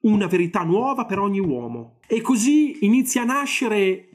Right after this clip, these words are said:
l'antilogia, le forme di retorica che poi vedremo con Gorgia, cioè l'idea che, eh, si possa sempre avere ragione,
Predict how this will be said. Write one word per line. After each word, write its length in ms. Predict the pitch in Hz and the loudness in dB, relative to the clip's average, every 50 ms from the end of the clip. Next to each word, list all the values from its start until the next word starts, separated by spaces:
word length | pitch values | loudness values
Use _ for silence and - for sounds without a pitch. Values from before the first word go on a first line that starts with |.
| _ - - | _ -6 -2
l'antilogia, 1300 | 170 190 220 247 240 233 233 - 208 214 185 185 175 156 - 247 269 240 160 127 120 107 104 107 - - | 2 2 2 2 2 0 0 2 2 2 2 2 0 0 0 0 2 2 0 0 -4 -8 -12 -14 -14 -6
le 160 | - 180 208 | -2 -2 -2
forme 340 | 202 - 262 262 254 233 208 | -2 -2 -2 -2 0 0 -2
di 140 | 170 175 196 | 0 0 0
retorica 760 | 190 185 175 - 226 254 247 196 160 139 127 - 151 120 113 | 0 -2 -2 -2 -2 -2 -2 -2 -4 -4 -8 -8 -12 -14 -10
che 120 | - 165 | -10 -4
poi 180 | 170 202 202 190 | -2 0 0 2
vedremo 380 | 165 170 160 202 220 214 202 | 0 0 0 0 -2 -2 -2
con 240 | - 185 170 160 151 | -4 -4 -6 -6 -2
Gorgia, 800 | 143 202 247 247 196 147 127 120 117 117 123 110 110 110 - _ _ _ _ _ _ _ _ - - - - | 0 0 0 0 0 -4 -8 -10 -14 -14 -12 -12 -14 -14 -18 _ _ _ _ _ _ _ _ -18 -18 -18 -10
cioè 640 | _ - - 285 294 294 285 240 190 151 135 135 151 - | _ -2 -2 0 0 0 -2 -2 -2 -4 -6 -6 -8 -6
l'idea 920 | 165 175 202 208 190 170 247 269 285 285 285 285 285 277 277 285 294 285 254 214 - - - _ _ _ _ | -4 0 0 0 2 2 2 0 0 0 -2 -4 -6 -6 -6 -6 -8 -8 -10 -12 -14 -16 -20 _ _ _ _
che, 480 | _ - 294 302 269 214 165 131 117 135 | _ 0 0 0 2 -2 -4 -4 -8 -12
eh, 640 | - _ - 165 175 170 170 165 160 160 160 160 160 | -16 _ -10 -6 -4 -2 0 0 0 0 0 0 -2
si 240 | 160 - - 233 - | -2 -2 -2 -2 -2
possa 340 | - - - - - - 185 | -2 -4 -4 -4 -6 -6 -6
sempre 640 | - - - - 339 302 240 180 139 139 143 139 | -6 -4 -2 -2 -2 -2 -2 -4 -6 -6 -6 -6
avere 300 | 131 135 156 156 151 147 | -4 -2 -2 -2 -2 -2
ragione, 800 | 139 139 135 127 - 170 180 202 220 240 240 247 254 262 254 254 | -4 -4 -6 -4 -2 0 0 0 0 -2 -4 -4 -4 -4 -6 -8